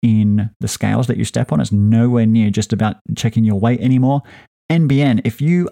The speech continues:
are an N B N customer and maybe you're not happy with your N B N, then you're absolutely going to love this piece of news.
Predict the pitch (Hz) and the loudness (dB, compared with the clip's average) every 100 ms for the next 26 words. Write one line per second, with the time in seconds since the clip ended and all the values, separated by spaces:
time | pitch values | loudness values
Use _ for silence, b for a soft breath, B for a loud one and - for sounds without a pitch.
0 | - 139 127 110 131 131 131 127 - 117 | -2 0 0 0 0 0 0 0 0 -2
1 | - 107 120 143 165 160 139 147 151 143 | -2 -2 0 0 0 0 0 2 2 0
2 | - 165 190 160 - _ _ _ _ 127 | -2 -2 0 -2 -4 _ _ _ _ -2
3 | 135 123 120 113 113 101 101 117 110 - | 0 2 2 2 0 -2 -4 -2 -2 -2
4 | 117 110 - 113 113 110 110 113 110 107 | -4 -4 -6 -6 -4 -4 -4 -2 -2 -4
5 | - B B B 117 - 113 113 101 117 | -8 B B B -4 -2 -2 -2 0 2
6 | 117 110 | 2 0